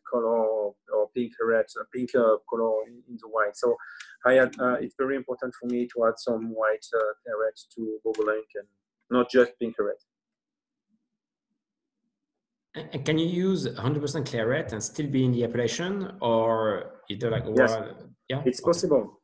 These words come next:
Speaker 1: It's possible, but it's not possible to write it.
Speaker 2: Ah, okay.
Speaker 1: Okay? Because, you know, Châteauneuf-du-Pape, it's wonderful for that. You are allowed to make the blending you want.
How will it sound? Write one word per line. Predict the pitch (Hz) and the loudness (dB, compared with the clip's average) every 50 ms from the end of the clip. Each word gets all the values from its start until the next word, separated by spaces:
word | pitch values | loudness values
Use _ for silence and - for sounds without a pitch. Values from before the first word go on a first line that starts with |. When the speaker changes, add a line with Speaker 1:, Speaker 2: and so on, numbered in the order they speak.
| _ _ - - | _ _ -2 -2
Speaker 1:
It's | 135 127 - | -2 0 2
possible, | - 170 175 170 - 180 156 156 165 170 | 4 4 4 4 4 2 4 4 4 4
but | 170 156 151 | 6 6 4
it's | 147 - - - | 2 2 -6 -2
not | 151 160 160 - | -2 -2 -2 -2
possible | 151 147 - 147 135 143 143 143 | -6 -4 -2 2 2 2 2 2
to | - - 139 | -2 -4 -2
write | 131 131 123 120 113 - | 0 2 2 2 0 -2
it. | 104 - - _ - - - _ _ _ _ _ _ _ _ _ _ _ _ _ _ _ _ _ _ _ _ - _ _ - - | -8 -14 -14 _ -20 -20 -20 _ _ _ _ _ _ _ _ _ _ _ _ _ _ _ _ _ _ _ _ -20 _ _ -16 -12
Speaker 2:
Ah, | 101 123 127 - - - - - _ _ _ - 113 | -8 -8 -8 -8 -10 -12 -18 -20 _ _ _ -6 -6
okay. | 113 | -2
Speaker 1:
Okay? | 110 139 131 127 127 - - _ _ _ - | 2 4 4 4 4 0 -8 _ _ _ -6
Because, | - 359 - 160 - - - - - | -4 2 4 4 4 2 -2 -6 2
you | - 160 | 4 6
know, | 180 208 208 180 | 6 8 6 6
Châteauneuf-du-Pape, | 143 - - 180 - 180 185 170 151 156 170 - 202 202 185 190 | 4 2 -2 -2 -2 -2 -4 -4 -4 -8 -4 0 0 0 0 0
it's | 147 143 - - | -4 -6 -6 -6
wonderful | 143 151 151 151 147 - - 131 123 - | -6 -4 -4 -4 -6 -6 -8 -10 -8 -8
for | 123 110 | -12 -12
that. | - 110 104 101 - - _ _ _ _ _ _ _ _ _ _ _ _ - | -10 -8 -8 -8 -12 -14 _ _ _ _ _ _ _ _ _ _ _ _ -6
You | - 143 151 160 160 | 0 4 6 8 8
are | 156 156 156 156 151 151 156 151 131 123 120 117 - 143 135 | 8 8 8 6 4 2 0 0 -2 -2 0 0 0 0 0
allowed | 135 131 131 127 127 131 127 - - - - | 2 2 2 2 0 -2 -4 -6 -14 -16 -12
to | 135 | -8
make | 131 131 127 127 123 _ - | -4 -4 -4 -4 -6 _ -8
the | 127 120 | -8 -4
blending | 117 120 123 123 123 123 | -2 0 0 2 2 2
you | 123 123 123 120 | 2 0 0 0
want. | 113 104 101 101 104 101 95 95 - | -2 -2 -2 0 0 0 -2 -4 -8